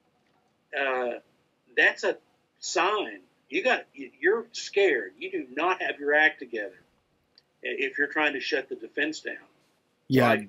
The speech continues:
Speaker 1: I
Speaker 2: they, they
Speaker 1: just skimming
Speaker 2: definitely
Speaker 1: the record at this stage, you know, I went,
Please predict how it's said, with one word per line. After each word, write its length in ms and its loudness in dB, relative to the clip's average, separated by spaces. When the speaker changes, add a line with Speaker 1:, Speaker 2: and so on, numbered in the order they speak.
Speaker 1:
I 80 2
Speaker 2:
they, 140 8
they 220 8
Speaker 1:
just 380 6
skimming 160 4
Speaker 2:
definitely 200 6
Speaker 1:
the 40 2
record 440 2
at 120 -10
this 160 -10
stage, 500 -2
you 60 -8
know, 220 -4
I 80 -2
went, 300 -4